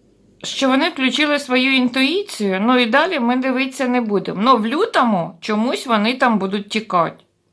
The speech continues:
Багато хто потікає. Ну, закрили інформацію. Чому закрили?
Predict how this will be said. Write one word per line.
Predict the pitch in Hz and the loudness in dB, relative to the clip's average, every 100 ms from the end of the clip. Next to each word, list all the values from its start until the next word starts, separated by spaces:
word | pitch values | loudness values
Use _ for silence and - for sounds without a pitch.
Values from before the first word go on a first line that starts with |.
| _ | _
Багато | 226 233 226 185 180 170 | 0 2 0 -2 -6 -14
хто | - 240 294 359 - - | -4 2 2 2 -6 -6
потікає. | 208 226 269 262 202 185 180 165 175 - _ _ - - - - | -6 -4 -6 -4 2 4 2 -2 -10 -14 _ _ -20 -18 -18 -2
Ну, | 208 | 2
закрили | 262 349 339 285 233 196 | 4 2 2 2 4 2
інформацію. | 185 190 196 190 185 175 - 180 | 0 -2 -2 2 2 0 -6 -8
Чому | 180 233 262 262 202 | -4 -2 0 2 2
закрили? | 180 180 185 170 160 160 | 0 -2 -4 -2 -4 -6